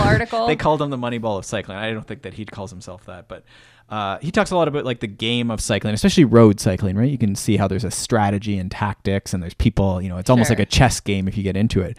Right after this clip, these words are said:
Speaker 1: But w-, him and I have had a few discussions around mountain biking, you know, off-road cycling, and there's a game no different, right? How do you get points? How do you get on the start line? The start's important. It's, you have to go irrationally hard on the start.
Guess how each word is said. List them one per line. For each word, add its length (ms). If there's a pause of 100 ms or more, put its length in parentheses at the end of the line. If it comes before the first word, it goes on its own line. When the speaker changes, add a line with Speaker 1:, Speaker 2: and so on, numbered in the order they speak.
(420)
Speaker 1:
But 280
w-, 180
him 160
and 80
I 60
have 120
had 240
a 120
few 240
discussions 560
around 320
mountain 280
biking, 680
you 100
know, 80
off-road 420
cycling, 360
and 100
there's 160
a 60
game 580
no 140
different, 440
right? 200
How 180
do 80
you 120
get 200
points? 380
How 100
do 60
you 60
get 120
on 80
the 60
start 280
line? 300
The 80
start's 380
important. 500
It's, 300
you 80
have 100
to 60
go 100
irrationally 720
hard 300
on 80
the 80
start. 420